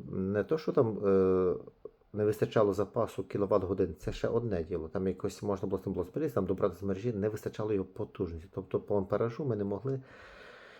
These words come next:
з інвертора взяти п'ятнадцять кіловат, ми мусили два акумулятори парувати, щоб мо-, щоб можна було витягнути той струм. Просто не витягує акумулятор з тої потужності. До речі, про акумулятори в мене вже є досвід трошки. Е, е,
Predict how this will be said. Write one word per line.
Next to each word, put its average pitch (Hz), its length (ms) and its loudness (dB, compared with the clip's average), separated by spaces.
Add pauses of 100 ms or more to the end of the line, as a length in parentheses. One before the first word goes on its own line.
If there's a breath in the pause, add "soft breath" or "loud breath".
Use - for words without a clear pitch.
(160 loud breath)
з 98 160 -2
інвертора 101 400 4
взяти 98 240 4
п'ятнадцять 101 340 -2
кіловат, 123 460 0
ми 104 60 4
мусили 107 300 -2
два 95 240 2
акумулятори 90 440 -2
парувати, 110 500 -4
щоб - 180 -16
мо-, 98 220 -2
щоб 98 260 -2
можна 123 260 2
було 98 160 2
витягнути 101 440 0
той 95 180 -6
струм. 82 440 -8 (200)
Просто 101 260 -6
не 98 180 0
витягує 90 360 -2
акумулятор 104 480 -4 (100)
з - 20 -20
тої 104 140 4
потужності. 90 680 -4 (640 loud breath)
До 113 80 8
речі, 131 200 4
про 120 160 6
акумулятори 113 640 2
в 95 40 4
мене 101 120 4
вже 95 120 2
є 98 80 6
досвід 143 440 0
трошки. - 460 -6 (180)
Е, 98 40 0
е, 92 400 0